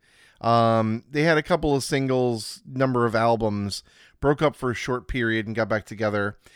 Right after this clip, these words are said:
Um, the two main members throughout all the years from them separating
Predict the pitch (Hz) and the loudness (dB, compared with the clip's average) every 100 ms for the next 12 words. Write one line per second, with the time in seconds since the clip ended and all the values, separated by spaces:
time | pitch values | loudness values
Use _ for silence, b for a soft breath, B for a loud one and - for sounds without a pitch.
0 | b b 117 120 117 117 139 131 - - | b b 0 2 2 -2 -4 -6 -4 -2
1 | 262 220 185 185 190 170 156 170 156 120 | 0 0 2 2 2 0 2 2 2 0
2 | 107 117 135 - - 151 131 139 151 143 | 0 -2 -4 -10 -8 -4 2 4 4 2
3 | 127 117 117 110 113 - 110 104 - 107 | 0 -2 0 -2 -2 -6 -4 -4 -6 -8
4 | 117 113 110 107 | -2 -2 -2 -6